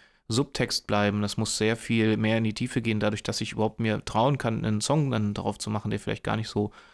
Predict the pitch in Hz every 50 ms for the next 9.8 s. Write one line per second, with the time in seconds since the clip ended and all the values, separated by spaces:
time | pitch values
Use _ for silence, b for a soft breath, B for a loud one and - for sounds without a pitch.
0 | B B B - 120 117 110 104 101 - - 143 123 107 101 B B B B B
1 | B B B - - - 113 - 135 143 - - - - - - 120 120 120 120
2 | 120 117 - - - - _ _ _ _ _ _ _ - 117 120 120 127 131 -
3 | 156 - 139 139 - - - 110 98 90 90 95 120 135 131 113 107 - - -
4 | - 113 110 113 113 113 - - - - - - 139 139 135 127 120 - _ _
5 | _ _ - _ _ - - 127 123 120 - 120 131 - - 120 120 - 123 117
6 | 117 117 110 110 113 104 - 113 110 110 - - - - - - - 127 117 -
7 | 117 120 - - - 123 117 - - - 110 107 - 113 110 110 113 107 107 -
8 | - - 110 - - 127 127 120 113 113 113 110 - - - 147 143 - 131 123
9 | 113 - 113 110 120 127 120 - 127 - - - - 110 123 139 B